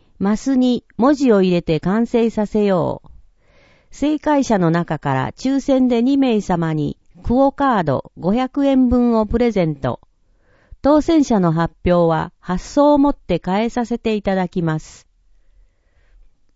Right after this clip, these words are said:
ここには縦五列、横五列の方眼形があります。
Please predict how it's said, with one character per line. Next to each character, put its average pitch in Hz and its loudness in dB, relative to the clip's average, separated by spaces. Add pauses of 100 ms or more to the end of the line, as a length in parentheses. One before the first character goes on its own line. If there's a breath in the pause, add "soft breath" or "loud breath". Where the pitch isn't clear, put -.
(800)
こ 214 -4
こ 262 2
に 214 2
は 147 -4
縦 240 -4
五 196 0
列、 - -8 (200)
横 233 -2
五 190 -4
列 240 -2
の 151 -2
方 233 -2
眼 262 -2
形 165 -2
が 143 -4
あ 143 -4
り 143 -6
ま 135 -4
す。 - -20